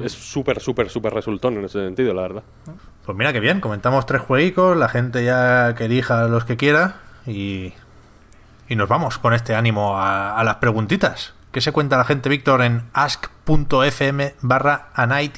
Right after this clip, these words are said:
Speaker 2: games?
Speaker 1: Eh, voy a hacer una preguntita. La, nos la plantea Álvaro Pipiolo.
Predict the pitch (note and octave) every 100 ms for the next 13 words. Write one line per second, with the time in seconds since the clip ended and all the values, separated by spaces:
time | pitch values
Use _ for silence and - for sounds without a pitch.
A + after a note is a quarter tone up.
0 | - B2 C3 C#3 A#2+ G2 F2+ - - -
1 | - - - - - - - - - -
2 | - - - - C3 A#2+ A2+ A2+ G#2+ G#2+
3 | G#2 G2+ G2+ G2 - - - A#2+ C#3 D#3+
4 | D3 C3 A#2+ C#3 D#3 D#3 - - A2 G#2+
5 | G#2+ G#2 G2 - - - - - B2+ A#2+
6 | A2 G#2+ G#2+ G#2+ B2+ - - C3+ C#3 C3+
7 | A#2+ A2 G#2+ A#2+ C#3+